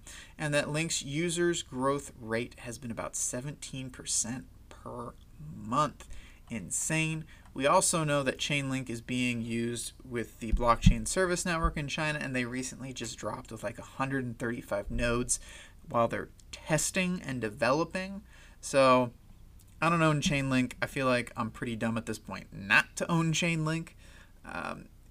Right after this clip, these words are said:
it's on the rise. It's Oracle technology, which allows, you know, the importation of outside and real-world data onto the blockchain to affect the outcome of the blockchain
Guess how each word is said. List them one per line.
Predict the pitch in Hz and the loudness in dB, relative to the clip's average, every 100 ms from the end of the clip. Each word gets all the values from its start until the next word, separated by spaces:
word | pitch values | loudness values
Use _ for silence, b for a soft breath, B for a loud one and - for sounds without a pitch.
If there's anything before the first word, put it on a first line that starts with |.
| - | -10
it's | 147 139 - | -4 -2 -2
on | 147 143 | -2 0
the | 131 | 2
rise. | 127 131 135 135 135 - | 6 6 6 2 -2 -6
It's | 127 - | -8 -8
Oracle | - 131 135 131 131 | 2 6 6 4 -8
technology, | 127 135 127 123 120 120 120 | -6 -6 -4 -2 -2 -2 -4
which | 127 110 | -4 -6
allows, | 117 123 120 120 - - - - - - - - | -4 2 2 2 -2 -10 -16 -20 -20 -20 -18 -6
you | 120 | -6
know, | |
the | 107 123 | -4 -6
importation | 131 131 120 123 120 - | -4 -2 -2 -2 -4 -4
of | 98 113 110 110 b b b b - - - - - - | -4 0 0 -2 b b b b -20 -20 -20 -20 -20 0
outside | 127 135 - - - - - - - - 131 123 123 | 2 2 -2 -20 -20 -20 -20 -16 -6 2 2 2 0
and | 113 107 | -2 -2
real-world | 123 123 117 113 110 | 0 2 2 0 -2
data | 113 113 - | 0 0 -2
onto | 110 120 123 | -2 -2 -2
the | 131 | -4
blockchain | 127 120 120 - 127 123 127 | 0 4 2 0 -8 -8 -8
to | 113 | -10
affect | - 113 - | -4 -4 -4
the | 113 123 | -12 -2
outcome | 117 - - 143 | -2 -2 -6 -6
of | 143 | -2
the | 143 | 0
blockchain | 147 147 151 160 151 147 | 4 2 2 0 0 0